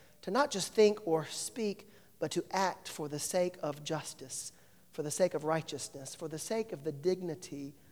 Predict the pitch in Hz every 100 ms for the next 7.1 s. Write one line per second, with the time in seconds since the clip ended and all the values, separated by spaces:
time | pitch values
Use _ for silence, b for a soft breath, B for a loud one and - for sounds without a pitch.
0 | b b b 151 - 170 160 151 147 139
1 | - 165 143 - - 131 - - - -
2 | - - - - - 214 - 220 151 143
3 | - - - - b b b 175 226 233
4 | 190 175 190 190 185 170 175 196 202 190
5 | - 185 165 147 139 143 165 208 156 151
6 | - 185 160 156 147 143 - 165 165 156